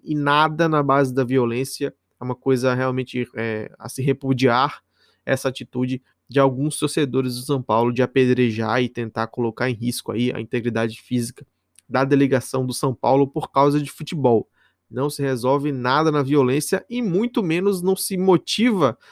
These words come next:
e não faz com o time que tá jogando mal jogar bem e você atacar eles ou você tentar colocar em risco a vida dos caras. E não deu certo, tanto é que o São Paulo foi pro Morumbi e não ganhou o jogo. E, e, então nada se resolve na violência.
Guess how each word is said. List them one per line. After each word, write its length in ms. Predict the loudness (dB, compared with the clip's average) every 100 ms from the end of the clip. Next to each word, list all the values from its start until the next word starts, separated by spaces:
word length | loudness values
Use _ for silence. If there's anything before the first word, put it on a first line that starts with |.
| _ -4
e 80 |
não 160 | 0 0
faz 440 | -2 0 2 2
com 120 | 0 -4
o 60 |
time 300 | -4 -4 -4
que 100 | -2
tá 140 | 0 2
jogando 360 | 2 2 0
mal 340 | 2 2 2 2
jogar 280 | 2 0
bem 300 | 0 -2 0
e 40 | 0
você 280 | 0 0 -2
atacar 520 | -2 -4 0 2 4
eles 320 | 4 2 0
ou 120 | -4
você 200 | -4 -6
tentar 300 | -6 -6 -6
colocar 400 | -4 -4 -4 -6
em 60 | -6
risco 360 | -6 -8 -8
a 40 | -10
vida 280 | -2 0 -2
dos 160 | -6
caras. 480 | -4 0 0 -2 -6 _ _ _ _ _
E 180 | -4 0
não 180 | 2 6
deu 160 | 6
certo, 360 | 6 4 2 0
tanto 200 | -4 -2
é 40 | -4
que 60 |
o 20 |
São 120 | -4 -2
Paulo 200 | 0 -2
foi 80 |
pro 100 | -4
Morumbi 440 | -2 -2 -2 -4 -8 _ _ -4
e 120 | 0
não 260 | 2 2
ganhou 280 | 4 4 4
o 80 | 4
jogo. 360 | 2 0 -2 -12 _ _ _ _ -14
E, 200 | -12 -12
e, 320 | -14 -16 -14
então 280 | -6 -2 2
nada 240 | 4 2
se 100 | 2
resolve 400 | 2 2 2 2
na 80 | 2
violência. 500 | 2 2 2 -4 -16